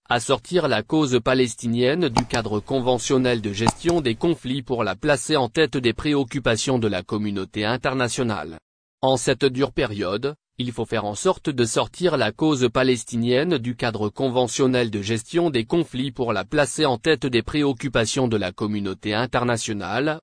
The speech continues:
afin d'accélérer la recherche d'une solution juste, globale et définitive préservant les droits légitimes du peuple palestinien frère, a déclaré monsieur Boukadoum.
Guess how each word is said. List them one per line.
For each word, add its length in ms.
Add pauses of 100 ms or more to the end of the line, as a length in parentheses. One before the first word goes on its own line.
(140)
afin 360
d'accélérer 600
la 120
recherche 540
d'une 260
solution 560
juste, 460 (260)
globale 460
et 40
définitive 800
préservant 640
les 140
droits 260
légitimes 600
du 120
peuple 360
palestinien 720
frère, 540 (180)
a 160
déclaré 520
monsieur 340
Boukadoum. 720